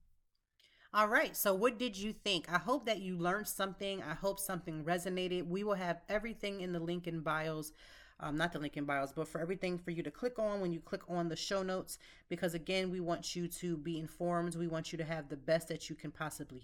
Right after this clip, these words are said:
have. And we want you to have the money that you're supposed to have so that you can live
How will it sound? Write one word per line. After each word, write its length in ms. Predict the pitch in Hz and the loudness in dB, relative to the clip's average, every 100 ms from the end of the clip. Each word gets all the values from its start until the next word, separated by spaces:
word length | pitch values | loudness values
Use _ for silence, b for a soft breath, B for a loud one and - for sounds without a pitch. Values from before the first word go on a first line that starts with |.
| 135 | -2
have. 400 | 170 160 160 - b b b | 0 0 -2 -6 b b b
And 120 | 175 | 0
we 80 | 208 | 2
want 240 | 269 320 277 | 4 4 4
you 60 | |
to 60 | 233 | 4
have 200 | 220 196 | 2 2
the 60 | |
money 300 | 175 180 214 | 2 2 2
that 180 | 170 147 | 2 0
you're 140 | 165 156 | -2 -4
supposed 340 | 165 - 160 | -8 -6 -4
to 80 | 160 | -2
have 260 | 160 156 | -2 -2
so 140 | 151 165 | -2 -4
that 240 | 160 - | -4 -4
you 80 | 185 | -6
can 360 | 175 175 160 151 | -4 -2 -2 0
live 300 | 180 180 | 0 -2